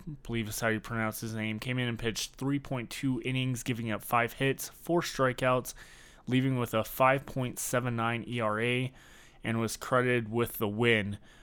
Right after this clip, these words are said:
Farfan, uh, then came in and pitched two innings, giving up one hit and four strikeouts, leaving with a four point three E R A.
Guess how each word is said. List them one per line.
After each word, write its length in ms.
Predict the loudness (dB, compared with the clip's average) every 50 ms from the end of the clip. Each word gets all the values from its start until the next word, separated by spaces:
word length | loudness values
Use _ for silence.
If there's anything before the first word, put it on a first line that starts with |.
| -20 -20 0 4
Farfan, 640 | 6 8 8 6 6 4 2 2 2 2 0 -2 -4 -6 -8 -6
uh, 280 | -2 0 2 2 0 0
then 280 | 0 -2 -2 -2 -2
came 220 | -2 -4 -2 0 0
in 120 | 0 0
and 140 | 0 -2 -4
pitched 360 | -4 -4 -4 -4 -4 -6 -6
two 220 | -4 -2 -2 0
innings, 420 | 0 0 2 2 2 0 0 -2 0
giving 280 | -2 -2 0 0 -2
up 220 | -2 -2 -4 -4 -4
one 160 | -2 -2 -2
hit 280 | 0 2 2 2 2 2 0
and 120 | -2 -4
four 360 | -4 -4 -6 -4 0 2 2
strikeouts, 800 | 2 2 0 0 2 4 4 4 4 4 4 6 6 6 4 0 -6 -10 -14 -16 -18 -18 -12 -6
leaving 480 | 0 2 4 4 6 6 6 6 6 4
with 160 | 4 2 2
a 80 | 0 -2
four 300 | -2 0 2 4 4 4
point 360 | 2 0 -2 0 0 -2 -4 -8
three 440 | -6 -4 0 2 4 4 4 2 0 -2 -6 -18 -20 -12 -6
E 140 | -2 0 4
R 260 | 4 4 4 4 4
A. 320 | 4 4 4 2 0 -4